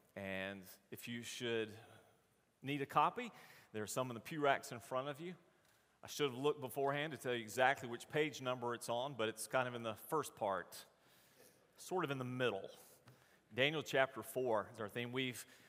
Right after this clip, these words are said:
we've taken a brief look at Daniel, some of the themes, and really, um, the first half of the book of the Da-, of book of Daniel. The second half of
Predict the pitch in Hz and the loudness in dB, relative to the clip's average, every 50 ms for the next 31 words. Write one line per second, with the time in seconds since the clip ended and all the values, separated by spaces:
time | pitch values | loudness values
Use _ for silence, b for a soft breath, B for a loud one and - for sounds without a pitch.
0 | B B - 147 131 - 262 262 262 254 220 139 113 131 139 160 190 202 220 220 | B B -12 -10 2 6 8 8 8 6 2 0 0 -2 -4 -2 0 0 0 0
1 | 208 - - 160 156 147 135 - 139 131 - 120 123 117 110 113 127 123 - - | 0 0 0 4 4 4 4 4 2 0 2 2 2 2 2 2 -2 -4 -4 -4
2 | 139 127 123 120 - - 123 113 117 123 123 110 120 123 131 143 160 160 151 135 | -2 -2 -2 -2 -2 -2 -2 -2 0 -2 -4 -6 -6 -4 0 4 6 6 8 6
3 | 127 123 113 - - - - - - - 104 104 98 95 101 - - - - 170 | 6 4 0 -4 -8 -10 -14 -12 -8 -8 -6 -6 -6 -8 -10 -10 -4 0 2 2
4 | 175 170 160 - - - - - - - - - - 151 151 160 170 - 143 120 | 4 2 0 -2 -6 -8 -10 -16 -18 -16 -12 -2 4 6 6 6 6 4 0 -4
5 | 113 117 117 107 113 104 107 98 101 101 104 - - 101 95 95 107 95 - 98 | -4 -4 -4 -4 -6 -8 -4 -2 -2 -2 -2 -4 -8 -10 -6 -6 -6 -6 -6 -8
6 | 92 104 98 95 92 92 98 107 139 B B B B B B B B - 117 110 | -8 -6 -6 -6 -6 -6 -8 -10 -12 B B B B B B B B -8 -4 2
7 | - 170 190 185 185 156 151 160 160 156 147 - - - 131 131 123 123 120 113 | 6 6 6 8 6 6 6 6 6 4 2 -2 0 2 6 6 6 6 4 2
8 | - - - | -2 -8 -12